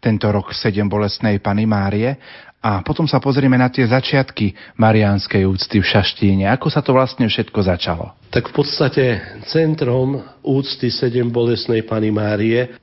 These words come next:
Speaker 2: je naša národná svätyňa Baziliky Panny Márie Sedembolestnej v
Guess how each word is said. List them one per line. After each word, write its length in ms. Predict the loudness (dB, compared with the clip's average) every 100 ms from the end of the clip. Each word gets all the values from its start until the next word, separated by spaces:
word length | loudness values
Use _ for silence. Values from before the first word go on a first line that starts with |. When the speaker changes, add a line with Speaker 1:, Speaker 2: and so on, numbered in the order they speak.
| _ -2
Speaker 2:
je 160 | 0
naša 400 | 0 -2 -2 -2
národná 640 | 0 0 0 -2 -2 -4 -4
svätyňa 640 | -2 -2 0 0 0 -2
Baziliky 640 | -4 -4 -2 -4 -2 -4
Panny 240 | -2 -2 0
Márie 480 | 0 0 0 -2 -2
Sedembolestnej 1400 | -2 0 0 0 0 0 0 -2 -2 0 2 0 -4 -14
v 40 | _